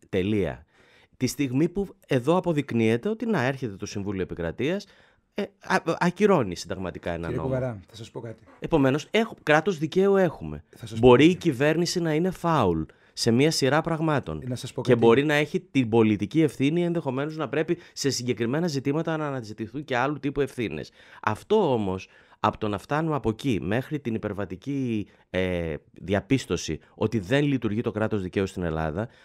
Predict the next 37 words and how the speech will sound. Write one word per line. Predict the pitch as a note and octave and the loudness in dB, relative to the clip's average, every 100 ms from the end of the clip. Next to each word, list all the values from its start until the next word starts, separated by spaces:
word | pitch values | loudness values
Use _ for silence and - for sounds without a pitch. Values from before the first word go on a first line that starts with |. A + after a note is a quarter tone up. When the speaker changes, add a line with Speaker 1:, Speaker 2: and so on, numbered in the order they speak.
| - | -8
Speaker 1:
αυτό | C3+ - G3 G#3+ | -8 -4 -4 -4
έρχεται | - F#3+ G3 A3 | -6 -8 -6 -8
να | G#3 G3+ F#3+ - - | -8 -8 -12 -16 -14
αντιφάσκει | - D3 D3 A3+ A#3+ - - - _ | -8 -4 -4 -2 -4 -6 -12 -14 _
με | - | -6
το | B2 | -2
γεγονός | A#2+ A2+ A2+ B2 | -2 -2 -4 -6
ότι, | D3 | -6
να, | F#3+ D3 | -4 -2
ορίστε, | C3+ G2 - - - | -4 -6 -10 -20 -8
έχουμε | C#3 C#3 C3 | -4 -2 -2
μια | C#3 | -2
απόφαση | C3 C3+ C#3 | -4 -8 -10
του | |
Συμβουλίου | - C3+ C#3 | -10 -8 -4
Επικρατείας. | D3 - C#3+ C3 F#2 D2 _ _ _ _ - - | -6 -4 -6 -2 -4 -4 _ _ _ _ -20 -14
Λειτουργεί, | - B2 C3+ A2+ A2+ | -8 -2 0 0 -2
λοιπόν, | E2+ E2 | -6 -8
το | D2 | -10
κράτος | D#2 D2+ C#2+ | -12 -12 -16
δικαίου, | C#2 D2+ | -14 -14
σας | C#2+ D#2 | -12 -12
λέω | D2+ D2+ | -10 -8
εγώ. | D2 D2+ _ | -10 -14 _
Speaker 2:
Κύριε | - A#2+ | -12 -10
Κουβαρά, | B2+ A2 A2 A2 G2 - _ _ _ _ | -8 -10 -10 -10 -10 -14 _ _ _ _
αλλεπάλληλα | - A2+ G2+ A#2+ A#2+ G#2+ | -16 -16 -10 -8 -6 -8
φάουλ | - F#2+ G2 G#2+ A#2+ | -12 -18 -12 -10 -10
οδηγούν | A2 G#2 A2+ | -12 -8 -8
σε | - | -8
πέναλτι | F#2 G2 G#2 F2+ E2+ E2+ _ _ _ _ | -16 -16 -16 -14 -16 -16 _ _ _ _
και | - | -14
δύο | G#2 A#2+ | -6 -4
κίτρινες | A#2 A#2+ A#2 A2 - | -4 -6 -6 -6 -8
κάρτες | G#2 F#2+ B2 C#3 - | -14 -10 -8 -10 -10
οδηγούν | - A2+ G#2+ B2+ | -12 -10 -8 -8
σε | - | -8